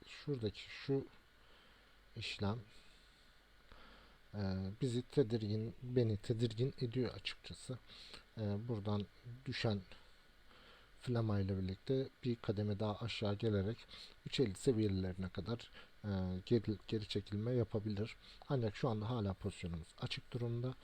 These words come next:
ve bize, e, pozisyonu koru konumunda tutuyor şu anda sistemimiz. Geri geldiği,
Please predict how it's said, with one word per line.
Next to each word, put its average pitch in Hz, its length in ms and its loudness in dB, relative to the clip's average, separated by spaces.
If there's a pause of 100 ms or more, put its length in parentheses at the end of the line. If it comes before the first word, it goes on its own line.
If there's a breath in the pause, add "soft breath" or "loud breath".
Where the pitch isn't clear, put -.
(380 loud breath)
ve 113 320 2
bize, 110 380 4 (140)
e, 98 360 0 (140)
pozisyonu 104 420 0
koru 110 340 0 (1700 loud breath)
konumunda 104 460 0
tutuyor - 360 -6
şu - 180 -4
anda 92 240 -2
sistemimiz. 101 840 -4 (1300 loud breath)
Geri 135 220 6
geldiği, 101 480 4